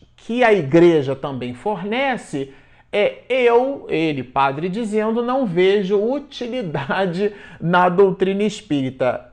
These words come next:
E Allan Kardec vai dizer, é, que Cristo não deu a última palavra.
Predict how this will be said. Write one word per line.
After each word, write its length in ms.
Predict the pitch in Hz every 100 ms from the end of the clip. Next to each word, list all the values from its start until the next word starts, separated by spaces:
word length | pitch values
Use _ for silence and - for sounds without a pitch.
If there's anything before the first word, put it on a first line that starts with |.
| -
E 300 | 254 302 269
Allan 320 | 233 175 165
Kardec 720 | 185 165 143 156 233 226 -
vai 260 | 131 135 135
dizer, 680 | 147 147 127 196 220 143 -
é, 380 | 135 131 131 117
que 520 | - 240 262 302 311 - _ - _ _ - -
Cristo 480 | 320 370 381 294
não 180 | 240 214
deu 340 | 180 180 180 165
a 60 |
última 560 | 147 147 139 - 139 131
palavra. 760 | - 135 113 113 110 113 110